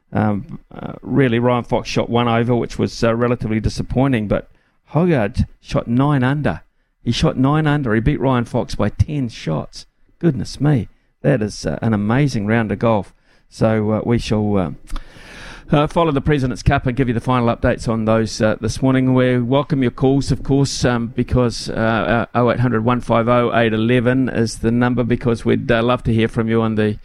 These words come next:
uh, what you feel, uh, having thought about, uh, the All Black selection going into tomorrow night. Also, uh, the Black Ferns prospects against Japan, and the Black Ferns having listened to Wayne Smith. How considered,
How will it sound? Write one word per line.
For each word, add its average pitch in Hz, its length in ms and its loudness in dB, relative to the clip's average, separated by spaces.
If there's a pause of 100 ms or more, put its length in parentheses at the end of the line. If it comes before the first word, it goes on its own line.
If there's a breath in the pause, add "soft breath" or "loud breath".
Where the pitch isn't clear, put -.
(400 soft breath)
uh, 127 240 2
what 127 220 -2
you 127 80 0
feel, 156 340 0
uh, 135 140 2
having 131 240 0
thought 143 220 2
about, 135 340 0
uh, 131 200 2
the 127 140 2
All 143 120 2
Black 139 200 -2
selection 143 460 0
going 135 240 2
into 127 240 2
tomorrow 127 400 2
night. 135 280 0
Also, 131 540 0
uh, 120 240 0
the - 80 -6
Black 135 280 0
Ferns 135 260 0
prospects - 540 -2
against 120 320 -2
Japan, 135 340 2
and 120 100 0
the 107 60 -2
Black 120 220 -2
Ferns 123 300 -2
having 123 260 0
listened 147 240 -4
to 131 80 -2
Wayne 120 240 0
Smith. 127 340 -2
How 131 160 0
considered, 117 560 -2